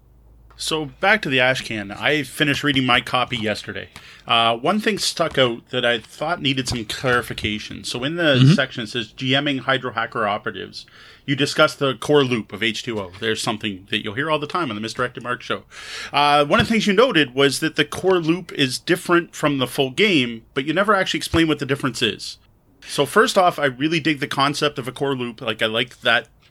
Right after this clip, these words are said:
Speaker 1: I, that's, that's good terminology. We'll put it that way. Uh,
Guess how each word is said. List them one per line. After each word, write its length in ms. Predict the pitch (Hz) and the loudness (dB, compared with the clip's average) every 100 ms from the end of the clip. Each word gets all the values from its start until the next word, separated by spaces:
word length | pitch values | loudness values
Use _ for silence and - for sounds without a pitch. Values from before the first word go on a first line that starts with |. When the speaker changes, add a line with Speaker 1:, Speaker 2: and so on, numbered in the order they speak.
| - | -10
Speaker 1:
I, 100 | 120 123 - | -8 -8 -6
that's, 220 | 127 131 | -6 -4
that's 180 | 127 127 | -6 2
good 180 | 165 | 2
terminology. 640 | 143 160 151 127 117 101 98 | 2 0 2 2 0 -4 -10
We'll 160 | 107 | -12
put 140 | - 123 | -4 -4
it 60 | 113 | -2
that 160 | 110 | -4
way. 220 | 113 104 - - - - - | -6 -10 -12 -18 -16 -16 -2
Uh, 380 | 139 139 139 | 4 6 4